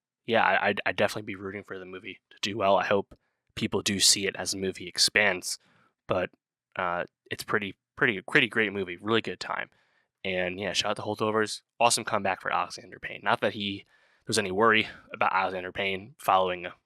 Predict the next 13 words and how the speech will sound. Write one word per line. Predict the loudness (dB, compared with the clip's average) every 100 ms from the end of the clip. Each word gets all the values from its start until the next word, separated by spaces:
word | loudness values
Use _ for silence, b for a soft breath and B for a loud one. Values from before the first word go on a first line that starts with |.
| -18
polarizing | -8 -6 -6 -6 -12
film. | -6 -2 -2 -4 -14 _ _ _
People | -12 -6 -4
have | -4
polarizing | -2 -4 -4 -8 -14
films | -16 -16 -16
in |
their | -16 -14
career. | -12 -12
It's, | -12 -16
it's | -12 -10
no | -8
problem. | -2 0 0